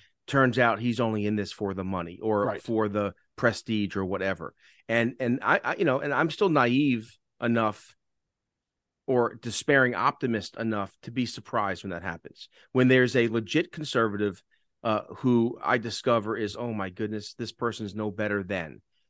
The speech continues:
Speaker 1: and
Speaker 2: Yeah.
Speaker 1: that happens a lot. Um, but I, uh, but I, I would add on top of that, uh, those who don't know when, again, uh, those who don't know when to stop, when to quit, when not
Speaker 2: Yeah.
Speaker 1: to run.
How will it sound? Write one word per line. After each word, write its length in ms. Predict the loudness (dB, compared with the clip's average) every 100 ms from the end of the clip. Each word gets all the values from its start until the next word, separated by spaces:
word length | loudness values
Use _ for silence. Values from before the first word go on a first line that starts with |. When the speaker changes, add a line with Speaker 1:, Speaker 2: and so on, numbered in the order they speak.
| _
Speaker 1:
and 280 | -2 -2 -2
Speaker 2:
Yeah. 120 | 0 0
Speaker 1:
that 80 |
happens 320 | 0 -2 -2 -4
a 60 |
lot. 240 | -4 -4 -8 _ _ _ _ -2
Um, 340 | 2 2 2 2
but 100 | 2
I, 120 | 0 -4
uh, 120 | -8 -4
but 200 | -2 -2
I, 140 | 0
I 140 | 2 4
would 160 | 4
add 220 | 4 4
on 200 | 2 0
top 340 | -2 -6 -4 -2
of 180 | -2 -2
that, 280 | -6 -8 -12 _ _ _ _ _
uh, 120 | -6 -6
those 540 | 0 2 4 2 -2
who 120 | -2 0
don't 300 | 0 0 0
know 180 | 2 2
when, 440 | 2 2 2 -2 -8 _ -10
again, 480 | 0 2 2 0 -4 -12 _ -6
uh, 180 | -6 -6 -14
those 460 | -2 2 2 -2 -8
who 220 | -8 -2
don't 220 | -2 0
know 100 | -2
when 260 | 0 0 -2
to 100 | -6
stop, 360 | -4 -2 -4 -8
when 160 | -8 -8
to 80 | -10
quit, 360 | -2 -2 -2 _ _
when 180 | 0 4
not 180 | 4 2
Speaker 2:
Yeah. 40 | 0
Speaker 1:
to 80 |
run. 400 | 0 0 -2 -6